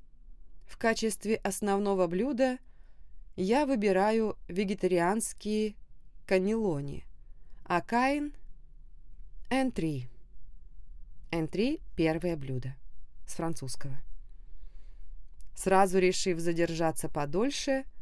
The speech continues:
мы оба заказываем панакоту на десерт, и когда официант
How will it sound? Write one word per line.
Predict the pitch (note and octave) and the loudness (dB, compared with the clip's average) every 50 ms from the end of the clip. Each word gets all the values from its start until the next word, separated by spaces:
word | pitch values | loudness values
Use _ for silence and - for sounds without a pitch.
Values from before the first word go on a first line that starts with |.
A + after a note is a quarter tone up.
| - - - - - - - - | -6 -4 -4 -2 -2 -2 0 2
мы | A3 B3 - - | 2 2 2 2
оба | - D4 F4 E4 D4+ C#4 | 2 2 4 4 4 4
заказываем | G3 G#3 G3 - - G#3+ A3+ A3 G3+ G#3+ F#3+ F#3+ F#3 F3+ F#3 | 6 4 2 4 4 2 4 4 4 4 4 4 4 4 2
панакоту | - F3 D#3+ D3 C#3+ C#3 - - F#3+ A3+ - D#4 C#4+ | 0 0 0 0 -2 -2 0 2 2 2 2 0 0
на | C#4 C4+ | 0 0
десерт, | A3+ A#3+ A#3+ - - - B3 B3 A#3+ - - - - - - - - - - - - - - - - - | 0 0 -2 -2 0 0 0 0 0 -2 -8 -12 -14 -12 -10 -8 -6 -6 -4 -4 -4 -6 -6 -8 -2 -2
и | B3+ | 0
когда | A#3+ - B3 B3+ A#3 A#3 D#4+ E4+ E4+ | 4 4 4 4 4 2 2 2 2
официант | - C#4+ C4 - C4+ - - - - B3+ A#3+ A#3 A3+ A3 - - - | 2 -2 -2 -2 -2 -2 0 2 4 6 6 6 4 0 -2 -6 -6